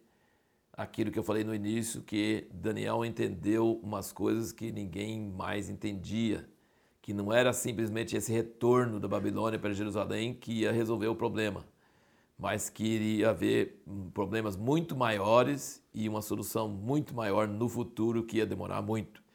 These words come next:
Mas, ah, veja aqui como a, as palavras de Daniel na oração são baseadas nas Escrituras. Pra começar, ele começou a orar com jejum e saco cinza porque ele leu as palavras do profeta Jeremias, que eram palavras bem recentes,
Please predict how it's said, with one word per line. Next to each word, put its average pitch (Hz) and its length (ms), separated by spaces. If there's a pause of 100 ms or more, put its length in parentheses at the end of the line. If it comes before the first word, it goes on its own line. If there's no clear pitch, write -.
(400)
Mas, 127 260
ah, 139 100
veja 151 420 (100)
aqui 139 560
como 156 540
a, 120 300 (100)
as - 120
palavras 120 640
de 107 100
Daniel 104 400
na 98 100
oração 101 500
são 123 460 (400)
baseadas 117 640
nas 120 200
Escrituras. 123 960 (180)
Pra 117 120
começar, 139 600
ele 131 140
começou 165 1040
a 120 100
orar 110 600
com 104 340 (300)
jejum 107 500
e 117 60
saco 110 280
cinza 135 300
porque 143 300
ele 147 120
leu 139 360
as 139 100
palavras 131 540
do 131 60
profeta 127 360
Jeremias, 143 880
que - 120
eram 104 240
palavras 143 340
bem 147 160
recentes, - 840